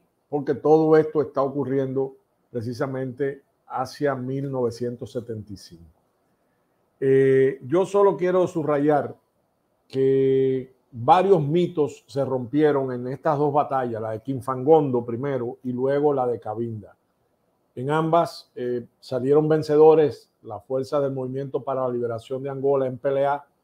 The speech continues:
de Agostinho Neto y las fuerzas internacionalistas cubanos y otros internacionalistas que participaron en los combates. Eh, quiero decir primero, el primer mito que se quebró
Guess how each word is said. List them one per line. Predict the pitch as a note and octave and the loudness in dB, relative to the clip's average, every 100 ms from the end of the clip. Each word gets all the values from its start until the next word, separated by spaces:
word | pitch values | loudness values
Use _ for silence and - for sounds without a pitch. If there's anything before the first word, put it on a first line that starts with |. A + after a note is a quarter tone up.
| _ _ _ - | _ _ _ -8
de | B2 | -4
Agostinho | A#2+ A#2+ C3+ C#3+ C#3+ | -2 -4 -4 -4 -4
Neto | C#3 A#2+ C3+ - | -4 -4 -6 -4
y | D#3 D#3 | -2 0
las | D3+ C3 | 0 0
fuerzas | - C#3 C#3 C#3 | -2 -4 -4 -10
internacionalistas | B2 B2 A#2+ A#2+ A#2+ B2+ C#3 | -8 -10 -10 -14 -12 -10 -10
cubanos | - C#3 D3 D3+ D#3+ | -10 -2 0 0 -2
y | E3+ F3 | 6 8
otros | A3+ G#3+ F3 | 8 6 0
internacionalistas | D3+ D3 C#3 C3 C3 B2+ C#3+ D3 D3+ | 0 -4 -8 -12 -12 -6 -6 -6 -10
que | C#3+ | -10
participaron | B2 A2 G#2+ A2 F#2+ B2 B2+ B2 _ _ _ _ _ | -14 -14 -20 -20 -6 -4 -4 -6 _ _ _ _ _
en | B2 B2+ | -10 -6
los | B2 | -4
combates. | B2 A#2 B2 A2 - E2+ - _ _ _ _ _ _ _ - | -4 -2 -2 -2 -4 -20 -20 _ _ _ _ _ _ _ -2
Eh, | C3 C3+ C3 C3 B2 - | 4 6 4 2 -2 0
quiero | E3 F#3+ F#3+ | 2 4 2
decir | F#3 F#3+ | 0 -4
primero, | D#3+ D#3+ F3 F#3+ | -2 0 2 2
el | C#3+ | 0
primer | C#3+ D3+ | -2 -2
mito | F3 F3 F3+ D#3+ | 0 -2 -2 -4
que | E3 | -4
se | - D3+ C3+ C3 | -4 -2 -2 -2
quebró | C3 C3 C#3+ C3+ | -4 0 2 0